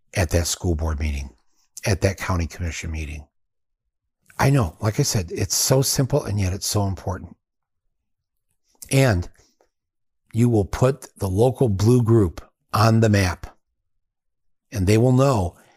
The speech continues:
that there will be somebody there at every meeting during the year. There may be two people there. There may be more. You may decide to bring friends and family on your night that you're covering it. Bring five people.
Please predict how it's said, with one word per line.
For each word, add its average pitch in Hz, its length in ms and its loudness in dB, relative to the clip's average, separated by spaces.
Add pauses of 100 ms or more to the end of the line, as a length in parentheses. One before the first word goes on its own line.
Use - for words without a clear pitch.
(160)
that 104 340 0 (160)
there 113 200 4
will 123 120 4
be 113 120 4
somebody 113 600 4
there 107 520 2
at - 240 -4
every 151 380 2
meeting 76 460 -2 (260)
during 95 320 2
the 85 100 2
year. 80 360 -2 (840)
There 120 160 2
may 139 140 4
be 151 140 4
two 175 220 2
people 98 360 0
there. 87 340 -6
There 135 140 -4
may 151 120 2
be 185 120 4
more. 190 280 4
You 165 120 2
may 208 120 4
decide 180 360 0
to 170 60 0
bring 180 480 2
friends 156 420 2
and 117 160 0
family 151 520 0 (200)
on 120 160 2
your 143 220 4
night 135 340 0 (140)
that 120 100 -4
you're 127 180 0
covering 143 420 0
it. 101 140 -4 (1300)
Bring 190 200 2
five 104 300 0
people. 85 460 -2